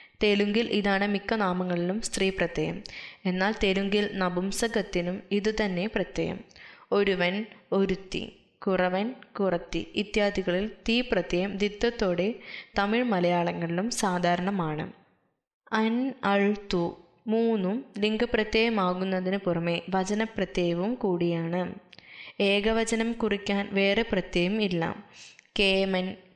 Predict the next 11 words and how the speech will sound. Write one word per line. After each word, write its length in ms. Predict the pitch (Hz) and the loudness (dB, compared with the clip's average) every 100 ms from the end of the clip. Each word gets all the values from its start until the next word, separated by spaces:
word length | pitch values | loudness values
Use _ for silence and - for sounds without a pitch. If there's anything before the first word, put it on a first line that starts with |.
| - | -2
കേമന്മാർ, 720 | 202 196 214 226 190 175 175 - - 190 | 2 2 2 2 0 0 0 -4 -6 0
മകൾ, 420 | 185 185 202 196 196 - 196 | 0 2 2 2 0 -4 -4
മകളർ. 600 | 185 185 202 196 175 - - - - _ - | -2 2 2 4 2 0 -8 -10 -16 _ -2
എന്നാൽ 380 | 202 202 208 208 208 | 0 2 2 2 0
അൻ 160 | 220 247 254 | 0 0 0
നാമത്തിനും 680 | 185 175 180 - 170 180 240 - - - | 2 2 0 0 -2 0 -4 -8 -20 -8
സർവനാമത്തിനും 880 | - 202 202 247 196 180 175 175 185 | 0 0 2 2 2 0 0 -2 -4
സാധാരണമായിരിക്കെ 1160 | 190 196 190 196 208 226 190 170 170 170 - 185 226 - - - | -2 0 2 2 2 2 0 2 0 -2 -2 -2 -2 -8 -14 -2
അൾ, 180 | 185 190 233 - - - - | 2 4 2 -2 -12 -8 -2
തു 100 | 196 220 - | 0 0 0
രണ്ടും 380 | 196 196 190 | 0 0 0